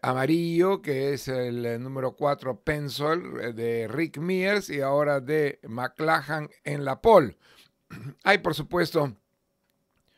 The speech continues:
muchos que pensamos, "Qué raro, ¿no?".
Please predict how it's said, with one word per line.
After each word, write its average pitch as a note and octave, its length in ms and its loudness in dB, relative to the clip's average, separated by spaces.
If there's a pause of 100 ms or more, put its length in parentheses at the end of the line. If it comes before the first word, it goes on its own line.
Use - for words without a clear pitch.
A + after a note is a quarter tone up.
(260)
muchos E3 640 2 (640)
que A#2+ 100 -10
pensamos, C#3 760 -2 (100)
"Qué C3 140 -2
raro, G2+ 360 2
¿no?". C#3+ 280 -8